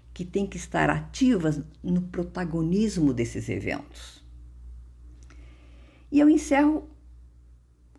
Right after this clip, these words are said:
o podcast de hoje com um convite. Conheça o meu livro, Sou Mais Que a Minha Doença.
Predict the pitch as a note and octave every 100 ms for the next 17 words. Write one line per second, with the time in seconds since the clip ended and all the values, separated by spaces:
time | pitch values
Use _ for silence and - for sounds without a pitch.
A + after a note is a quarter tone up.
0 | _ - - A3 G3+ A3+ A3 G#3+ A3 G#3+
1 | G3 F#3+ G#3 A#3 C4 B3 A#3+ C4+ C#4 C#4
2 | D4 G3 F3+ - - _ _ _ - -
3 | - - - - F#4+ G#4 G4+ - A#3+ A3
4 | G3+ G#3 G3+ - - - - G3+ F#3 F#3+
5 | F#3+ E3+ E3 D3+ C#3 D3 C#3+ - -